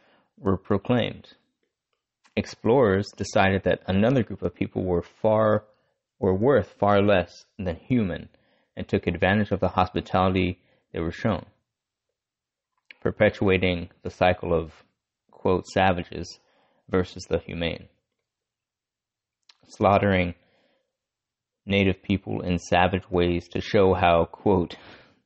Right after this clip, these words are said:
"civilized" European and Spanish explorers were. This is the truth. What we can now know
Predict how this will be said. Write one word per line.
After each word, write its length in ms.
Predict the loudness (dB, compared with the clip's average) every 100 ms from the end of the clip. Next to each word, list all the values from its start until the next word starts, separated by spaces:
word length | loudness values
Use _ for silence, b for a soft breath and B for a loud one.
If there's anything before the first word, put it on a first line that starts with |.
| _
"civilized" 880 | -10 -2 0 2 2 0 -4 -14 _ _ b b b b
European 600 | -2 -2 -2 0 2 0
and 220 | -2 -10
Spanish 480 | -10 -2 0 0 -4
explorers 600 | -14 -12 -6 -4 -4 -10
were. 280 | -14 -14 -14 _ _ _ _ _ _ _ _ _ _ _ _ _ _ _ _ _ _ _ _ _ -2
This 400 | -2 -2 -12 _ _ _ _ _ _ _ _ _ _ _ _ _
is 200 | -14 -14
the 60 | -18
truth. 400 | -14 -14 -14 _ _ _ _ _ _ _ _ _ _ _ _ _ -4
What 200 | -2 0
we 80 | -2
can 240 | -2 0
now 220 | 2 0
know 460 | 0 0 0 -2